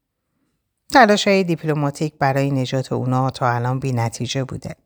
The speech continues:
مبارزات داخلی زیادی بین آشوبگرا وجود داره که شرایط در هر ساعت تغییر می‌کنه.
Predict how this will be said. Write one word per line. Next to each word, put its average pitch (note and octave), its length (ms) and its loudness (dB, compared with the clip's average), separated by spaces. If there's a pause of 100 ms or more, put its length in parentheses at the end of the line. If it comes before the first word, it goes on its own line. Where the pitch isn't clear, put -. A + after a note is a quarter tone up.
(1120)
مبارزات G#3 560 4
داخلی D#3+ 720 0
زیادی D3+ 460 2
بین B2 260 -2
آشوبگرا B2 760 -4
وجود B2+ 380 -8
داره B2 260 -4
که B2+ 300 -2 (480)
شرایط G3+ 680 4
در C#3+ 200 2
هر F#3+ 220 0
ساعت D3+ 340 0
تغییر C3 520 -2
می‌کنه. - 440 -8